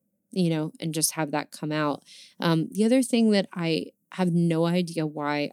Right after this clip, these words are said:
I got for you, but have you, I'm wondering if you've ever considered, okay, so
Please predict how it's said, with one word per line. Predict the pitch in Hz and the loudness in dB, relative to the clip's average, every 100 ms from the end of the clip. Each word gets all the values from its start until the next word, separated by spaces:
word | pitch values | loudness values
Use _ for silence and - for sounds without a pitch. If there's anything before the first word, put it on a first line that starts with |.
| - | -8
I | |
got | 165 151 - - | -8 -6 -6 -6
for | 220 | -2
you, | 220 240 254 262 - - - _ | 2 4 4 2 -4 -20 -20 _
but | 180 170 - | 2 2 0
have | - 202 196 | -4 -4 -2
you, | 196 - | -4 -4
I'm | 202 196 | 2 4
wondering | 196 214 247 247 240 | 6 6 6 4 2
if | 196 - | -2 -2
you've | 190 170 | -4 -2
ever | - 175 185 | -4 -2 -2
considered, | - 185 - - 175 180 160 151 - - | 0 0 2 2 2 2 2 -2 -8 -6
okay, | 185 165 | -2 0
so | - - 196 185 | 0 2 4 4